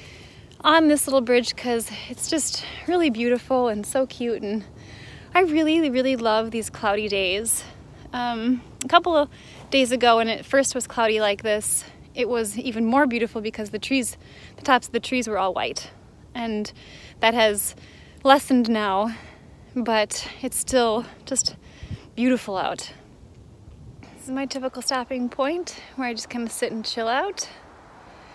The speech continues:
Not too much longer before the end. And now I'm feeling inspired to pump out a few squats, so let's go for twenty-five. One,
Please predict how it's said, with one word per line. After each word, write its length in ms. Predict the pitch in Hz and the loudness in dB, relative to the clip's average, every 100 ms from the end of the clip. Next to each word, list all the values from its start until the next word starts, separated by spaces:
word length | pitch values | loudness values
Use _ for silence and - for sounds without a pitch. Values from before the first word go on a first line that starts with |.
| - - | -20 -14
Not 220 | - 254 - | -8 -8 -6
too 220 | - 247 | -6 -4
much 280 | 247 - - | -4 -4 -4
longer 540 | 240 254 294 370 370 - - | -2 -2 0 -2 -4 -10 -12
before 280 | 254 240 240 | -10 -2 -2
the 160 | 233 233 | 0 0
end. 340 | 339 508 - - - - - - - - - - - - - - | 0 -2 -8 -12 -20 -20 -20 -20 -20 -20 -20 -20 -20 -20 -12 -2
And 120 | 320 | 2
now 160 | 320 | 4
I'm 160 | 311 302 | 4 0
feeling 280 | - 320 311 | 0 0 2
inspired 540 | 294 277 320 311 320 | 0 0 0 2 0
to 80 | 277 | -4
pump 260 | - 311 302 | -2 -2 0
out 140 | 320 | -2
a 60 | 302 | 0
few 120 | 339 | -2
squats, 460 | - 453 539 - - | -2 -4 -4 -6 -4
so 360 | 302 294 277 247 - - - - - - - - - - | 0 0 0 -6 -18 -20 -20 -20 -20 -20 -20 -20 -20 -18
let's 140 | - | -14
go 160 | - 247 | -4 -4
for 100 | - | -2
twenty-five. 580 | 285 285 262 214 165 208 - - - - - - - - - - - - - - - - | 2 2 4 4 2 -4 -16 -18 -20 -20 -20 -20 -20 -20 -20 -20 -20 -20 -20 -20 -16 -4
One, 260 | 240 247 | 0 0